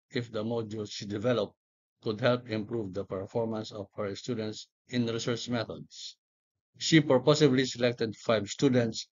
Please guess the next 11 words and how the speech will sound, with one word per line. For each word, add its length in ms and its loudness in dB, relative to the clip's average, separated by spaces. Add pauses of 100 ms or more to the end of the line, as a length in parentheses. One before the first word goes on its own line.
(140)
whom 200 0
she 200 2
intended 600 2
to 80 -4
give 220 -2
a 120 -8
module 460 0 (380)
each, 500 -4 (420)
and 240 0
five 300 6
students 540 -4